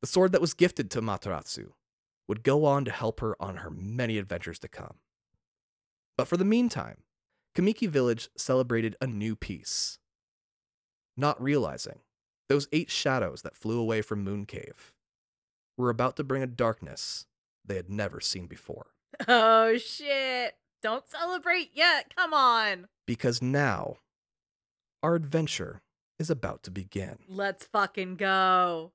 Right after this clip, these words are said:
Speaker 1: You didn't think it would be that easy, did you?
Speaker 2: <laughs>
Speaker 1: Fourteen hours. I hit this point in the game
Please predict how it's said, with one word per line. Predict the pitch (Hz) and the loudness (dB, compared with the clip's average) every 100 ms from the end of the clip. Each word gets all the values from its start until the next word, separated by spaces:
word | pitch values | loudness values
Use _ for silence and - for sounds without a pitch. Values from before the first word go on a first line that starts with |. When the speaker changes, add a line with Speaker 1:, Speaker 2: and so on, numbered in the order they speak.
| _ 107 | _ -6
Speaker 1:
You | 143 | 0
didn't | 214 - | 2 2
think | 110 | -6
it | 95 | -6
would | 95 | -10
be | - - | -12 -8
that | - 123 | -4 -4
easy, | - - - | -4 -10 -16
did | - 107 98 | -12 -12 -6
you? | 104 143 - 269 | -6 -6 -8 -14
Speaker 2:
<laughs> | - 294 392 370 - 339 330 _ - _ _ _ _ _ _ _ _ _ _ _ - | -10 -10 -10 -12 -16 -16 -20 _ -20 _ _ _ _ _ _ _ _ _ _ _ 4
Speaker 1:
Fourteen | 156 - 165 123 | 4 4 -2 0
hours. | 92 - - - - _ _ _ _ _ _ _ _ _ _ _ - | -2 -6 -6 -4 -6 _ _ _ _ _ _ _ _ _ _ _ -2
I | 120 | 0
hit | 147 - | 2 -2
this | 165 | -4
point | - 139 | 0 -2
in | 127 | 0
the | |
game | 107 95 85 | -4 -6 -8